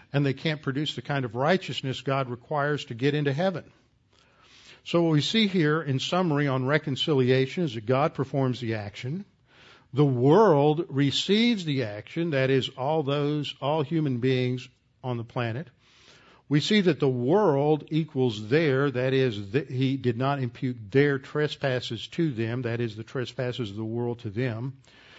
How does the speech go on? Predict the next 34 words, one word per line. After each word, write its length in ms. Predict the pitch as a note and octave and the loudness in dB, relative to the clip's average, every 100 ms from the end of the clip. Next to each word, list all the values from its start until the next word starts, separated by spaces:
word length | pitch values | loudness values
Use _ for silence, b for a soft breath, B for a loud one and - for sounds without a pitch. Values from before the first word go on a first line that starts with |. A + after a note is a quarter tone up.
| B - | B 0
Therefore, 400 | F3 G#3 D#3 D#3 | 2 2 0 0
sins 460 | - G#3 A3+ A3 | 0 2 2 2
are 60 | F3+ | 2
not 200 | E3+ E3+ | 2 0
imputed 380 | D#3+ E3+ E3 D#3+ | 0 -2 -2 -2
to 80 | C#3+ | 0
the 160 | C#3 | 0
unbeliever 520 | D3 D3 B2+ C3 C3 | 0 0 2 2 0
and 160 | C#3+ B2+ | -4 -4
are 80 | A#2+ | -4
not 420 | A#2+ C3 D3+ D3 | -2 -2 -2 -4
the 200 | C#3+ B2+ | -2 -2
issue 240 | B2 B2+ | -2 -6
at 140 | B2 B2+ | -8 -6
salvation. 760 | B2+ B2 B2 E3 - G#2 C3+ | -4 -2 0 -2 -2 -12 -10
They 80 | B2+ | -8
are 120 | B2 | -6
already 260 | B2+ C3 C3+ | -2 -2 -2
paid 300 | C3+ D#3 D#3+ | -2 -4 -2
for 180 | B2+ A#2+ | -4 -4
by 160 | B2 | -4
Christ 460 | A#2 - A2 A2+ - | -6 -8 -8 -8 -8
on 100 | A2+ | -10
the 80 | A2+ | -10
cross. 580 | - E3 A#2 - - - _ _ b b b b b b b b b B2 | -6 -4 -4 -10 -14 -14 _ _ b b b b b b b b b 2
This 240 | D3+ D3+ | 2 4
is, 280 | D3+ C3 C3+ | 0 0 0
uh, 260 | C3+ B2+ | 0 0
also, 720 | C#3+ D3+ F3 - C#3+ C#3+ C#3+ C#3+ | 0 0 0 2 4 4 2 -4
uh, 220 | A#2+ A#2 A#2+ | -6 -4 0
reinforced. 640 | C3+ B2+ A#2 A#2+ C#3 F#3 | 0 0 -4 -2 -2 -2
I'll 80 | A#2+ | -6
just 260 | A2+ A#2+ - | -6 -6 -6
sk-, 200 | - | -8